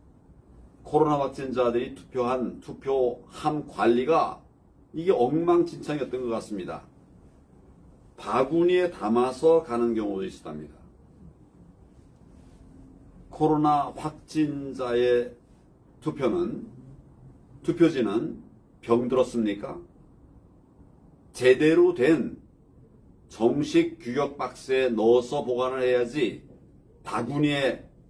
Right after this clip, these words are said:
담는다는 게 말이 됩니까? 하여튼 선관위의 이 정신 상태가 저는 정말 이상하고 의심스럽습니다. 또 참관인과 직원이 와서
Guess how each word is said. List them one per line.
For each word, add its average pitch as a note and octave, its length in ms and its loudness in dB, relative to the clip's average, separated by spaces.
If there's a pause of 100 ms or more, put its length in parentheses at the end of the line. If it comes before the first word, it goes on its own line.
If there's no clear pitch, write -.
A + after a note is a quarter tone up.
(280)
담는다는 A#2 580 2
게 G#2 100 -4
말이 F2+ 320 -4
됩니까? B2+ 600 -4 (880)
하여튼 F3 280 0
선관위의 C3+ 1040 0
이 B2 180 -12
정신 B2+ 520 0
상태가 C3 520 -2
저는 G2+ 380 -8
정말 C#3+ 440 -6
이상하고 F#3 540 -4
의심스럽습니다. - 920 -10 (1000)
또 F3 220 6
참관인과 C#3+ 1080 0
직원이 D3 420 -2
와서 B2+ 800 0